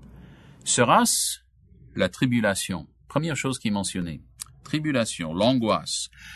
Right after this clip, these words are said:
la persécution, tribulation, persécution, euh, c'est très similaire. Ou la faim, ou la nudité, ou le péril, ou l'épée. Selon qu'il est écrit,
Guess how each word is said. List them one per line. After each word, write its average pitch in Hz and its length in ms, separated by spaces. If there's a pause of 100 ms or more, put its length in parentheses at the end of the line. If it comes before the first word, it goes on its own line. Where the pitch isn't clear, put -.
(200)
la 110 200
persécution, 156 1080
tribulation, 127 680
persécution, 120 840 (320)
euh, 95 100
c'est 113 640 (280)
très 92 200
similaire. 98 680 (680)
Ou 147 120
la 147 160
faim, 143 500
ou 131 100
la 135 140
nudité, 147 720
ou 131 120
le 135 80
péril, 139 460
ou 113 60
l'épée. 123 520 (600)
Selon 156 360
qu'il 175 200
est 139 140
écrit, 160 520